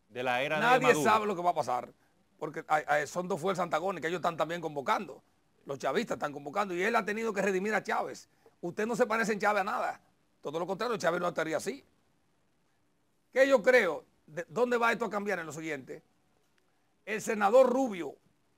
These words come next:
Speaker 2: acaba de ofrecer veinticinco millones de dólares por la cabeza de Maduro. ¿Tú sabes, eh, cuál es el plan de eso? Que un general se case con la gloria.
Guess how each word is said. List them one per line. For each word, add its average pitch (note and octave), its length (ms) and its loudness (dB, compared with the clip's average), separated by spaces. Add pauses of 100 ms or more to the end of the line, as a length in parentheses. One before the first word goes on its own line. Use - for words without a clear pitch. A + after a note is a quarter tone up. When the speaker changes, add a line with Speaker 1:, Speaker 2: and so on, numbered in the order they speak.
(240)
Speaker 2:
acaba G#3 400 0
de G#3+ 60 0
ofrecer F#3+ 360 -2
veinticinco F#3+ 540 -4
millones G3 440 -4
de E3+ 100 -6
dólares F3 340 -4
por D3 160 -8
la D3 120 0
cabeza D#3 320 -4
de D#3 60 -6
Maduro. C3 380 -8 (920)
¿Tú G#3+ 100 -12
sabes, D4+ 340 6 (220)
eh, A3 120 -2
cuál C4+ 260 6
es C4 60 8
el A#3 80 0
plan G3 280 0
de F#3 140 -4
eso? B2+ 240 -10 (500)
Que D#3+ 100 -8
un F3 120 -4
general F3+ 300 2
se E3 120 -4
case D#3+ 200 0
con D3 120 -6
la C#3 60 -6
gloria. C#3 300 -12